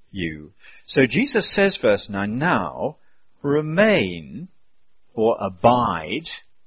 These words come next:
or stay in my love." That sounds rather a strange thing to say, doesn't it?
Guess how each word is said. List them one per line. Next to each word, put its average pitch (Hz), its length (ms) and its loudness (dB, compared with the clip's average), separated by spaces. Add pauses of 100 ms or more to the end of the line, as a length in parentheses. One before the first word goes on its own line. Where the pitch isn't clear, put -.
(460)
or 101 180 -6
stay 104 920 -4 (300)
in 139 360 6
my 151 320 0
love." 151 880 0
That 311 140 -2
sounds 185 220 2
rather 143 220 6
a 151 60 2
strange 165 460 -2
thing 175 120 -4
to 196 80 0
say, 170 240 2
doesn't 139 240 -4
it? 80 180 -2